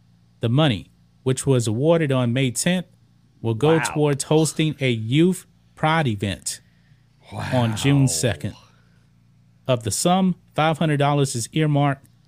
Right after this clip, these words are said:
Speaker 1: uh, pride decorations and swag, while another five hundred is slated, uh, to be used for drag performance, performers. Another hundred and fifty dollars is set to be for lawn decorations. I mean,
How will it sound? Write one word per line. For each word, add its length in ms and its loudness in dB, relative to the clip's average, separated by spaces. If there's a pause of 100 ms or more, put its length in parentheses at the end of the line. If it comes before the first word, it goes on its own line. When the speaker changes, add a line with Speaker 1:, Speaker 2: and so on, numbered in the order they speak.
(160)
Speaker 1:
uh, 160 -2
pride 380 -2
decorations 600 -2
and 140 -6
swag, 560 -4 (460)
while 180 2
another 300 0
five 300 -2
hundred 220 0
is 140 -4
slated, 400 -2 (920)
uh, 140 0
to 100 -6
be 100 -2
used 260 -2
for 120 -2
drag 460 0
performance, 800 -2 (360)
performers. 640 -2 (500)
Another 360 2
hundred 260 2
and 100 -2
fifty 220 -2
dollars 460 -2
is 160 -2
set 320 -4
to 100 -12
be 380 -2 (180)
for 320 0 (460)
lawn 420 2
decorations. 840 -4 (1000)
I 100 2
mean, 240 2